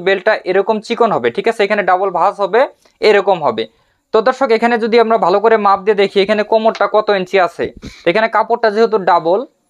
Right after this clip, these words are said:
এখানে দেখেন, এখানে যে কোমরটা আছে, এখানে সাড়ে ষোলো ইঞ্চি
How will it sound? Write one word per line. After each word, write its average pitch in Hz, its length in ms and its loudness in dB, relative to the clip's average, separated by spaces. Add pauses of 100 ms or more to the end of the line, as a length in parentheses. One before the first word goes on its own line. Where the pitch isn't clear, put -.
(260)
এখানে 220 260 2 (100)
দেখেন, 214 280 0
এখানে 226 240 0
যে 233 60 2 (100)
কোমরটা 226 400 0
আছে, 196 220 -6
এখানে 214 160 -2 (100)
সাড়ে 202 260 0
ষোলো 214 220 -2
ইঞ্চি 208 160 -6